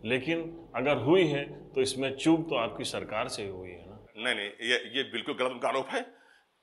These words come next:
Speaker 2: कहीं कोई मॉब लिंचिंग नहीं है। ये हमने पहले भी कहा कि हमारी कोई भी नीतियां हिंदू और मुसलमान के नाम पर नहीं है। हम, हमारे अपराधी चाहे वो किसी भी जाति का हो,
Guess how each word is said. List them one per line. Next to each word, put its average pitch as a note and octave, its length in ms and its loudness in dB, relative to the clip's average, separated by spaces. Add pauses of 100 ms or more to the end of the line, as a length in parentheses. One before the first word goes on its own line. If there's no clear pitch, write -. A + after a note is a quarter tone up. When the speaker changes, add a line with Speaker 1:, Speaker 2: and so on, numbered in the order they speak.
Speaker 2:
कहीं D#3+ 200 -2
कोई C#3+ 160 -2
मॉब A#2+ 220 0
लिंचिंग A2+ 240 -6
नहीं F2 120 -12
है। - 160 -20 (360)
ये A#2+ 240 -2
हमने B2+ 180 -2
पहले C#3+ 220 2
भी C#3+ 80 2
कहा D#3 240 4 (440)
कि A#2+ 60 -4
हमारी A#2 260 2
कोई B2+ 260 0
भी B2 120 -2
नीतियां A#2+ 340 -4 (1300)
हिंदू B2 200 -4
और C#3 100 2
मुसलमान A#2+ 400 0
के A#2+ 100 -6
नाम A2+ 180 -2
पर A2 120 -8
नहीं G#2 240 -14
है। - 180 -20 (840)
हम, F3+ 440 2 (320)
हमारे A#2 260 0 (140)
अपराधी B2 680 2 (220)
चाहे C3 200 2
वो C3+ 80 2
किसी - 260 -6
भी C3+ 80 0
जाति G#2 360 -2
का E2 80 -8
हो, - 240 -16